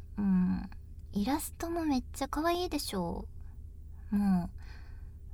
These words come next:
う、もうありえないくらい、意味わからんって思うくらい可愛くて、もう私あのイラストをいただいた時、もうずっと眺めちゃうくらい本当に可愛くて、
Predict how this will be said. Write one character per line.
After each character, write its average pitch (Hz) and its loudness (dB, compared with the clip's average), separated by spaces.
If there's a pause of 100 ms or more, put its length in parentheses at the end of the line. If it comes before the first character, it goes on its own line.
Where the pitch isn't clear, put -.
(100)
う、 220 2
も 196 6
う - 6
あ 185 6
り 233 2
え 302 2
な 294 6
い 214 2
く 220 -4
ら 196 4
い、 190 2
意 240 2
味 302 4
わ 247 8
か 214 6
ら 220 8
ん 226 0
っ - 0
て 220 -2
思 202 0
う 202 0
く - 0
ら 196 4
い 180 0
可 202 0
愛 196 4
く - -6
て、 196 0 (340)
も 208 2
う - 2
私 202 0
あ 202 6
の 254 4
イ 302 2
ラ 320 2
ス - -8
ト 302 4
を 302 4
い 214 0 (160)
た 226 0
だ 226 0
い 226 -2 (240)
た 220 -2
時、 - -2 (540)
も 254 6
う - 2
ず - -4
っ - 0 (1040)
と 359 4
眺 349 6
め 330 4
ち - -2
ゃ 247 2
う 233 -4
く 226 -2
ら 214 2
い 208 0
本 240 0 (100)
当 277 0
に 277 0
可 262 2
愛 262 2
く - -6
て、 185 4